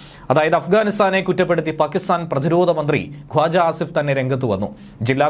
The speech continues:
കോടതി ആക്രമിക്കാൻ ചാവേർ ആക്രമണത്തിലൂടെ ഒരു ശ്രമമാണ് അവർ നടത്തിയത്.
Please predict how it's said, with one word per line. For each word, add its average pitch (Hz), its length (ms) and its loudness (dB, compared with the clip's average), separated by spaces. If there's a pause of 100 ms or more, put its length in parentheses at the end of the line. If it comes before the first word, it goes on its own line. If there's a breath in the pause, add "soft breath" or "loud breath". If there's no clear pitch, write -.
കോടതി 156 240 2 (100)
ആക്രമിക്കാൻ 165 460 0 (120)
ചാവേർ 180 460 0
ആക്രമണത്തിലൂടെ 170 640 -2
ഒരു 147 120 -8
ശ്രമമാണ് 143 440 0
അവർ 135 120 0 (120)
നടത്തിയത്. 113 420 0